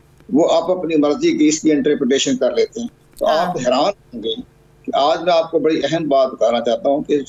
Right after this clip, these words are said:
Speaker 1: ठीक है, लाहौर हाई कोर्ट ने दे दिया अभी ग्यारह जनवरी तक आप एतमाद का वोट ले लें, लेकिन आप, आप एतमाद का वोट लेने के बारे में हमारे जो बड़े-बड़े आईनी माहिरीन, जो बड़े-बड़े पाकिस्तान के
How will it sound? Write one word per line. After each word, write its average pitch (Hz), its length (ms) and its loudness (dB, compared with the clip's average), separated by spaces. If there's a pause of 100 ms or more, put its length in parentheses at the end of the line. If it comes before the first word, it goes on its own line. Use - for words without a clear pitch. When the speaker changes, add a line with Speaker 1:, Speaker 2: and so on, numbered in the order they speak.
Speaker 1:
ठीक 214 200 -2
है, 156 160 4
लाहौर 139 160 2
हाई 143 180 0
कोर्ट 147 260 0
ने 143 80 2
दे 139 180 2
दिया 131 180 2
अभी 123 240 2
ग्यारह 131 300 2
जनवरी 127 320 0
तक 123 200 -2
आप 120 180 0
एतमाद 123 400 0
का 123 80 2
वोट 120 320 0
ले 147 140 0
लें, 113 160 -4 (540)
लेकिन 190 180 2
आप, 214 180 0
आप 202 220 -2
एतमाद 165 580 0
का 208 60 4
वोट 165 320 0
लेने 156 280 0
के 170 140 0
बारे 143 320 2
में 156 140 2
हमारे 127 380 2
जो 165 120 2
बड़े-बड़े 202 640 0
आईनी 160 280 0
माहिरीन, 135 500 2
जो 131 120 4
बड़े-बड़े 147 380 2
पाकिस्तान 135 680 0
के 139 80 -4